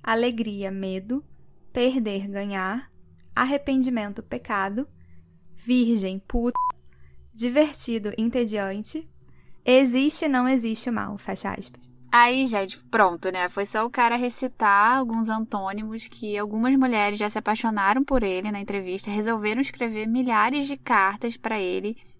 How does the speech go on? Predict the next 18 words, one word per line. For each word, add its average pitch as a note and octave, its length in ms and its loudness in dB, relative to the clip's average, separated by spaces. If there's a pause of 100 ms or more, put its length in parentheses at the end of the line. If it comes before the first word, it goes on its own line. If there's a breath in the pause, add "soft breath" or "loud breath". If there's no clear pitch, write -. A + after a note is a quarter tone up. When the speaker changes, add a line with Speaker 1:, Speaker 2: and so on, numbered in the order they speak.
(200)
Speaker 2:
E A#3+ 420 0 (100)
em B3+ 160 4
noventa C4+ 400 4
e F4 60 -2
seis, A#3+ 460 -4
surpreendentemente, C#4 1080 -2
ele E4+ 140 -6
casou B3 420 0
com C#4 340 -2 (120)
Tina. E4+ 420 -2 (280 soft breath)
E C4+ 280 0
que E4+ 140 -2
seria A#3+ 340 0
Tina A3+ 320 -4
Lundin G#3 560 -6 (180)
após G3 400 -4
o - 40 -16
casamento. A3+ 580 -2